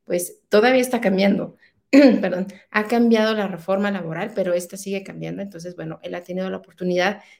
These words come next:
de crear diferentes, eh, empresas, la parte de recursos humanos desde cero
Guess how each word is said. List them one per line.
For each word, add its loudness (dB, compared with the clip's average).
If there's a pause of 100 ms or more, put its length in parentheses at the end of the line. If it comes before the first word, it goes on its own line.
de -2
crear -4
diferentes, -6 (320)
eh, -6
empresas, -8 (220)
la -14
parte -10
de -4
recursos -10
humanos -6
desde -10
cero -6